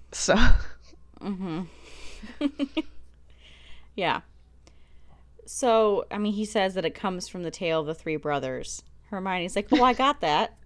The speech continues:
Speaker 2: Let's read a story."
Speaker 1: Then don't forget, she's reading in ancient runes.
Speaker 2: That's true.
Speaker 1: That's impressive.
Speaker 2: Yeah.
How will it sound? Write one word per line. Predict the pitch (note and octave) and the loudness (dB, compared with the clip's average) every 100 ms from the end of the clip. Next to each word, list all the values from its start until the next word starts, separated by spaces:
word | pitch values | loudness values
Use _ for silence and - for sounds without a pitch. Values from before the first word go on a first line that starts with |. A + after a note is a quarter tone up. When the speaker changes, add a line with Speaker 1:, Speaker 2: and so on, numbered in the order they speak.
| - - - | -16 -16 -4
Speaker 2:
Let's | G#3+ A#3+ - | -2 0 0
read | A3+ F3 | -2 -2
a | |
story." | - F#3 D#3 | -4 -2 2
Speaker 1:
Then | E4 F4 | 2 4
don't | A#3 A3+ | 2 2
forget, | A#3+ A3 G#3 | 0 -2 -2
she's | - B3+ C#4 | -2 0 0
reading | G#3 C4+ D#4 G#3+ F#3 F3+ - - - - - - - - - - | 2 2 4 2 0 -4 -12 -20 -20 -20 -20 -20 -20 -20 -8 -2
in | G3 F3+ | 0 0
ancient | F3+ F#3+ - F#3 | 0 0 0 -4
runes. | F3 F3 D#3 - - - - - - - - - - - - - - - _ - - - - - - - - - - | -2 -4 -4 -10 -12 -18 -18 -20 -20 -20 -20 -20 -20 -20 -20 -20 -20 -20 _ -20 -20 -20 -20 -20 -20 -20 -20 -20 -12
Speaker 2:
That's | B3+ A#3+ | -10 -8
true. | - C4 F3+ F3+ - | -6 -4 -4 -8 -8
Speaker 1:
That's | D4+ | -6
impressive. | D4 B3 A#3+ - - - - - - - - - - - - - - - - - | -6 -8 -10 -14 -20 -20 -20 -20 -20 -20 -20 -20 -20 -20 -20 -20 -20 -20 -20 -10
Speaker 2:
Yeah. | A#3+ G4 F#3 | -8 -6 -8